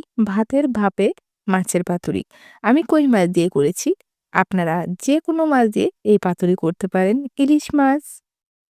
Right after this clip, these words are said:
পার্শে মাছ, পুঁটি মাছ, আপনার পছন্দের যে কোনো মাছ দিয়ে কিন্তু এই পাতুরিটা করতে পারেন। সবাই খুবই পছন্দ করবে। আমার পাতুরি রেসিপি যদি আপনাদের ভালো লাগে, তাহলে একটা লাইক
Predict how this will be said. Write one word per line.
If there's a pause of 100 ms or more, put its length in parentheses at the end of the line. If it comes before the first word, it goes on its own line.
(140)
পার্শে
মাছ, (120)
পুঁটি
মাছ, (760)
আপনার (100)
পছন্দের (120)
যে
কোনো
মাছ
দিয়ে
কিন্তু (220)
এই
পাতুরিটা (480)
করতে
পারেন। (140)
সবাই (160)
খুবই
পছন্দ
করবে। (1300)
আমার
পাতুরি
রেসিপি
যদি
আপনাদের
ভালো
লাগে, (200)
তাহলে (300)
একটা
লাইক